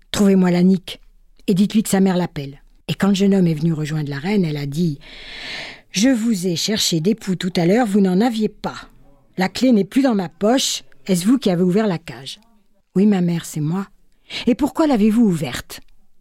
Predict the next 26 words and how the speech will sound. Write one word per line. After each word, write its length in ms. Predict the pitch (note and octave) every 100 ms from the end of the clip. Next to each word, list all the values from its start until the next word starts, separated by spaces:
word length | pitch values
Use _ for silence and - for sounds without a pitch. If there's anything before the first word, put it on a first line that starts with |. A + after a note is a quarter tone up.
| - - _ _
Je 120 | -
voulais 220 | F#3+ G3 F#3+
reprendre 420 | F3+ - F#3+ F#3+
ma 100 | F3
boule 220 | D#3 D#3+
d'or. » « 380 | D#3+ F#3+ G3+ - _ _ _ _ - -
Votre 380 | G3+ - F#3+
boule 340 | F3 D3 E3+ D3
d'or. 380 | E3 C#3+ - - _ - - - -
Mais 100 | G3
malheureux 400 | G3+ G#3+ G#3+ G#3+
enfant, 480 | G3+ F#3+ - G3 E3 - - -
quand 100 | G#3+
votre 240 | A3 A3+ A3+
père 240 | B3 A3
apprendra 440 | G#3 - G3+ F#3+
que 100 | -
Merlin 260 | F#3+ F#3 G3
s'est 200 | F3 F3
échappé 380 | D#3+ - F3 F#3
par 160 | F3 D#3+
votre 260 | E3 D#3
faute, 440 | D3 - B3+ C4 - - -
il 180 | A#3 G3
vous 180 | B3+ D4
tuera. 500 | - G3 B3+ D4